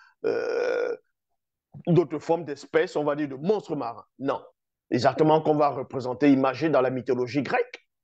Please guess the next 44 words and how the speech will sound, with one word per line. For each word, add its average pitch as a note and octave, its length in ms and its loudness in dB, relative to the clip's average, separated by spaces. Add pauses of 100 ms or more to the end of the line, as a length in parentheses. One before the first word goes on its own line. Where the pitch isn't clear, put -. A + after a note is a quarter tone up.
(300)
On C3+ 100 2
va, A#2+ 480 -2 (240)
euh, G2 440 0
représenter C#3 800 2
Poséidon, D#3 840 -4 (360)
et B2 100 -8
d'autres D3 220 0
aussi C#3 140 -6
l'appelleront C3 680 0
Neptune, D#3 640 -2 (200)
le B2 120 -4
frère - 520 -4
de A2 180 -6
Zeus. - 600 -2 (1000)
Sur, D#3 360 2
euh, B2+ 120 -2
deux B2 120 -10
fois D#3+ 160 2
on D#3+ 40 4
le C#3+ 120 0
représente, C3+ 420 -6 (380)
il C#3 100 2
a C#3+ 60 0
deux D#3 260 -2
pieds, G#3+ 300 0
deux C3+ 100 -4
fois D#3+ 160 -2
on D#3+ 60 -2
va D3+ 80 0
le C#3 80 -2
représenter C3 600 -2
avec C#3+ 280 -2
la, G#2 180 -10 (360)
euh, B2 140 4
la, A#2 160 2
la C3 120 2
queue G3+ 180 2
d'un D#3 140 2
poisson. - 400 -10 (1040)
Ce - 140 0
n'est F3 120 4
pas F3 320 0
le C3 140 -8
cas. - 200 -8